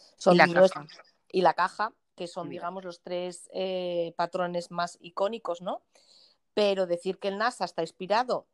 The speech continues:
Speaker 1: en el aparejo de pesca que le da nombre, o sea, en el aparejo de pesca nasa, en, en una nasa de pesca, no sé si todos los siguientes saben, eh, qué es este aparejo, pero bueno, es ese, esa especie de artilugio cilíndrico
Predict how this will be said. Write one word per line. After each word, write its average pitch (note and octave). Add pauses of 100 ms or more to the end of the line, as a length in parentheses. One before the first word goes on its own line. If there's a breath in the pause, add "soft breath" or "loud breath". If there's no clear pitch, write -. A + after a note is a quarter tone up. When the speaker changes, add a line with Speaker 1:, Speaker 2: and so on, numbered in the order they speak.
(120)
Speaker 1:
en E3+
el D#3+
aparejo D#3+
de E3
pesca A3
que D#3+
le D3
da D3+
nombre, G#3+
o A3
sea, D3
en D3
el C#3+
aparejo D3
de D3+
pesca C#3+
nasa, F#3+
en, C#3
en C#3+
una D3
nasa E3+
de D3
pesca, -
no C#3+
sé C#3+
si - (320 soft breath)
todos D#3+
los D#3
siguientes E3
saben, D3 (420 soft breath)
eh, C#3
qué E3+
es D#3+
este D3
aparejo, G#3
pero C#3+
bueno, G3
es -
ese, -
esa D#3+
especie E3
de D#3
artilugio E3
cilíndrico E3+